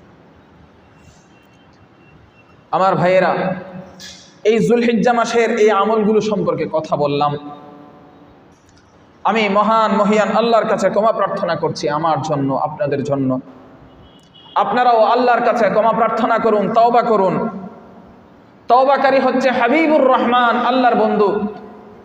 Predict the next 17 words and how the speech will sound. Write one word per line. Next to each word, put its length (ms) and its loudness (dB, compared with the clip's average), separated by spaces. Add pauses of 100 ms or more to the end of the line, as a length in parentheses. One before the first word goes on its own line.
(1000)
গুনাহ 360 0
থেকে 320 0
যারা 320 0
তওবা 260 2
করে, 280 2
তাদের 340 0
অবস্থাটা 460 0
হলো 200 0
এমন 460 2
যেন 160 0
তাদের 280 -2
কোনো 200 -2
গুনাহই 380 -4
নেই। 140 -6 (1500)
আল্লাহ 240 2
আমাদের 240 0
সবাইকে 760 -2